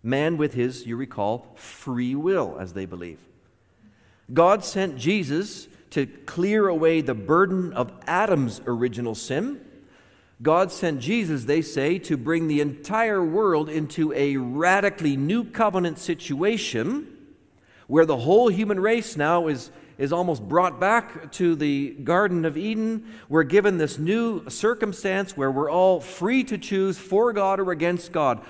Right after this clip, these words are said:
We, we start with a blank slate, they say. And we have to exercise our free will.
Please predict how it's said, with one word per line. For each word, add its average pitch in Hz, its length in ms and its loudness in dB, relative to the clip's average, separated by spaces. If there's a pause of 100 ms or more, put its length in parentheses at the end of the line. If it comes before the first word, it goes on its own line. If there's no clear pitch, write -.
(140)
We, 156 140 4
we 151 160 4
start 196 480 0
with 143 140 -2
a 135 40 -2
blank 185 380 0
slate, 190 580 -2
they 147 140 0
say. 123 340 0 (3250)
And 175 160 4
we 196 120 4
have 180 260 4
to 180 140 2
exercise 175 600 2
our 160 120 0
free 175 260 0
will. 180 400 2